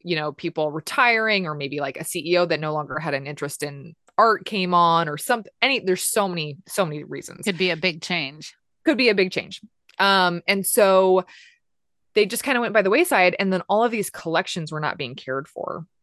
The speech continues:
Speaker 2: Oh my
Speaker 1: Um,
Speaker 2: gosh. And you knew what was in these collections. I mean,
Speaker 1: Totally.
Speaker 2: I, I was, I had the great good fortune to, when I worked at Hallmark, there they had an in-house curator and an
Speaker 1: Oh, yeah.
Speaker 2: amazing collection of
Speaker 1: Yeah.
Speaker 2: art.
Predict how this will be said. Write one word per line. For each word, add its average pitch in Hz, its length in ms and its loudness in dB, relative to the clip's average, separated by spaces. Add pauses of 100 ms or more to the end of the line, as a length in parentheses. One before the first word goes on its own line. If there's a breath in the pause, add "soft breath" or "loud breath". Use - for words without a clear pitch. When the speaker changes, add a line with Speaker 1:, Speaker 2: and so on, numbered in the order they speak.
(320)
Speaker 2:
Oh 185 60 0
my 170 340 4
Speaker 1:
Um, 151 60 -6
Speaker 2:
gosh. 160 480 -2
And 196 160 0
you 277 180 2
knew 240 380 2
what 147 240 -4
was 156 180 -6
in 147 140 -6
these 147 180 -14
collections. 123 720 -12 (120)
I 185 80 -2
mean, 214 180 6
Speaker 1:
Totally. 226 420 6 (480 soft breath)
Speaker 2:
I, 208 140 4
I - 20 2
was, 208 580 -4 (180)
I 180 100 0
had 180 240 0
the 170 100 0
great 160 240 0
good 160 160 -4
fortune 147 460 -4
to, 147 420 -4
when 156 200 -2
I 143 60 0
worked 139 240 -6
at - 60 -12
Hallmark, 185 560 0 (340)
there 175 440 4
they 170 120 -4
had 147 260 -4
an - 80 -10 (140)
in-house 151 340 -4
curator 127 360 -4
and 131 120 -2
an 156 200 -4
Speaker 1:
Oh, 185 100 4
yeah. 190 260 2 (680)
Speaker 2:
amazing 170 960 -4
collection - 420 -2
of 156 60 -2
Speaker 1:
Yeah. 156 60 4
Speaker 2:
art. 135 180 2